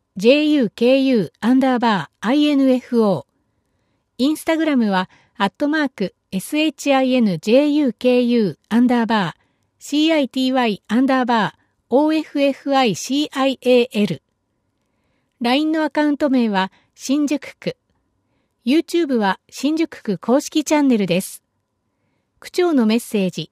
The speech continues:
写真日誌、活動記録を新宿区ホームページ、区長の部屋でご紹介しています。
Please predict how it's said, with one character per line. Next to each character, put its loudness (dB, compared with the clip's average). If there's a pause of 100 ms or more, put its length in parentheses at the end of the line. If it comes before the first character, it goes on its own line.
写 -10
真 -2
日 0
誌、 -12 (300)
活 -6
動 0
記 -6
録 -8 (140)
を -4 (360)
新 -2
宿 -6
区 -2
ホ 0
ー 2
ム 0
ペ 0
ー 0
ジ、 -10 (140)
区 -20
長 0
の 2
部 -2
屋 4
で 0
ご -4
紹 -2
介 -2
し -10
て -2
い 2
ま 0
す。 -10